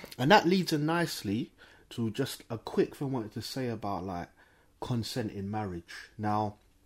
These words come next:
I listened to this podcast, um,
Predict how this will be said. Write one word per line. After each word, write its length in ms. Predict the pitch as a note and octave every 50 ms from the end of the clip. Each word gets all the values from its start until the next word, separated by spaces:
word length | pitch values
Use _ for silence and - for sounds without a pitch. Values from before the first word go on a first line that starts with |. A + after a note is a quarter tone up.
| _ _ _ _ _ _ _ _ _ _ _ - - -
I 100 | G#2 A#2+
listened 260 | C3+ C3+ - C#3+ C3
to 100 | - C3
this 140 | B2 A#2 A2+
podcast, 800 | - - - C3 A#2+ - - - A2 G2 G2+ A#2+ - - - - - - - - - - - - - - - -
um, 400 | G#2+ G#2 G#2 G2+ G2 F#2+ F#2+